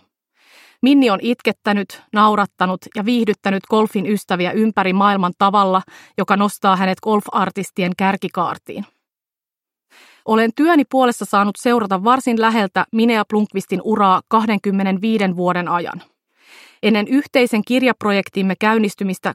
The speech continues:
kuvittelin tietäväni hänestä lähes kaiken oleellisen. Kuinka väärässä olinkaan?" Minnin elämän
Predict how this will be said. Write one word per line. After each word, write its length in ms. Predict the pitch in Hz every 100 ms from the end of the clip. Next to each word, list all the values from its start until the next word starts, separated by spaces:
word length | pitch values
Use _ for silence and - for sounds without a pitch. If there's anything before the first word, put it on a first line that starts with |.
| -
kuvittelin 500 | 302 285 - 214 202
tietäväni 480 | 240 226 196 180 185
hänestä 420 | 196 214 190 208
lähes 260 | 262 277 -
kaiken 400 | 233 220 196 175
oleellisen. 560 | 185 175 135 - - - _ _ _ _
Kuinka 320 | 262 262 220
väärässä 460 | 226 247 214 - 151
olinkaan?" 520 | 170 170 175 - 180 - _ _ _ _ _ - _ _ _ -
Minnin 320 | 247 302 269
elämän 400 | - 277 269 226